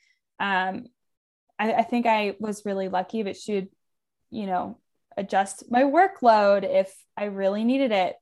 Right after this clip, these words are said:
just so that the team was working more efficiently. You know what I mean?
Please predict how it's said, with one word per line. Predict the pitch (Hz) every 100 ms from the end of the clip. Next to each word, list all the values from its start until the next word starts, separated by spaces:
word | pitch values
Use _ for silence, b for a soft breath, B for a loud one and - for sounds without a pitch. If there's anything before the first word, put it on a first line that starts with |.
| _
just | 220 220 -
so | 226
that | 208 202 185 - - _ _ _ _ _ _ _ _ _ _ -
the | 226 208 170 - _ _ _ _ _ _ -
team | - 269 269 190 180 196
was | - 202 196 220
working | 233 226 226 196
more | 190 175 170 170 185 _ _ _
efficiently. | 220 - 226 - 185 104 190 180 - -
You | 240
know | 233
what | 233 233
I | 254
mean? | 254 226 240 269